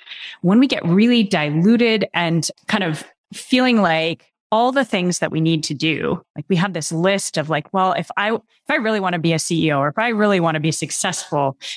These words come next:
well, then I have to be doing all of these things that I see, that I think I see other C E Os doing or that are part of my belief about, well, what would it look like to be high performing?" And that is a huge source of both burnout and, like,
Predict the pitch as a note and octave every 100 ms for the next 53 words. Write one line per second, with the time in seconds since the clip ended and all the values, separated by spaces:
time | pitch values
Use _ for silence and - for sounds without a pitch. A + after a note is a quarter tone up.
0 | - - E3+ - - A#3+ C4 A3 E3 E3+
1 | E3 D3+ D#3 - G#3+ G#3 E3+ D#3 - -
2 | - F#3 - E3 F3 D#3 - D#3 D3 D3
3 | C#3+ _ E3+ D#3+ F3 F#3+ B3+ G#3+ - G3
4 | - F#3+ G3 - F#3+ F#3 F#3 E3 E3+ F3
5 | F3 D#3+ - - - E3 - - F#3+ E3
6 | D3 E3 F3+ F3 E3 D#3 D#3 D#3+ D#3 A3
7 | F#3 D3+ C#3+ E3 - F3 E3 E3 E3 D3+
8 | D3+ - D#3 - D#3 D3+ C#3+ C#3+ C#3 -
9 | - - - - A3 F#3+ - _ _ F3
10 | A3+ A#3 F#3 D#3+ D3+ - - C4+ C4 G3+
11 | - - G3 F3+ - - D3 A3+ E4 -
12 | _ _ A3 D4 F3+ D3+ - G#3+ A#3 B3+
13 | A3 D#3 -